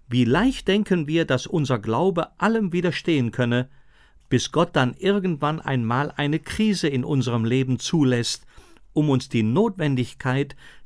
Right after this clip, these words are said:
geistlichen Wachstums unmissverständlich zu zeigen.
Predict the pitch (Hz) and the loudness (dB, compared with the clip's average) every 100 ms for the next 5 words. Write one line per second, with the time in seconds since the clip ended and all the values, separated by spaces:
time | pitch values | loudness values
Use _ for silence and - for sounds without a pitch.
0 | - 113 139 190 - 185 - 196 156 135 | -6 0 2 0 -2 -6 -4 -4 -2 -4
1 | - - 147 139 135 - 220 220 202 180 | -6 0 2 2 -2 -4 0 2 2 -2
2 | - 165 - 143 139 151 - - 170 127 | -4 -4 -4 -6 -6 -10 -6 -8 -4 -4
3 | 110 104 95 95 | -4 -4 -6 -8